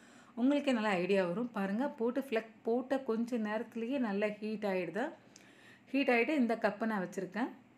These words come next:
இது ஃபேஸ்க்கு வந்து நீங்க காமிக்கும்போது நல்ல வா-, நல்ல மூக்கால நல்லா பிரீத் பண்ணுங்க.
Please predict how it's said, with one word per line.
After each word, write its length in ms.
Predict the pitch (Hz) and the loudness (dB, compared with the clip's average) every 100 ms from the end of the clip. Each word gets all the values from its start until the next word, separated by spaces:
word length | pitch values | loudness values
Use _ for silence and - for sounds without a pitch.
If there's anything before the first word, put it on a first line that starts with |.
| - _ - - - - _ _ - _ - 226 | -20 _ -20 -20 -20 -20 _ _ -20 _ -4 0
இது 100 | 254 269 | 2 4
ஃபேஸ்க்கு 400 | 240 277 285 - | 6 6 2 0
வந்து 160 | 220 240 | 2 4
நீங்க 180 | 247 208 196 | 2 2 0
காமிக்கும்போது 720 | 190 226 247 226 196 185 196 311 - 226 196 | 2 2 2 2 0 0 0 -2 -4 -4 -2
நல்ல 280 | 202 269 311 202 | 2 2 2 2
வா-, 460 | 208 240 285 269 - 202 | 2 6 6 6 2 -2
நல்ல 160 | 202 254 220 | 0 0 2
மூக்கால 520 | 240 277 - 269 277 247 | 0 -2 2 2 4 2
நல்லா 240 | 214 208 226 180 | 0 -2 -2 -4
பிரீத் 260 | 226 247 - | -4 -4 -4
பண்ணுங்க. 300 | 202 185 220 | -4 -2 -2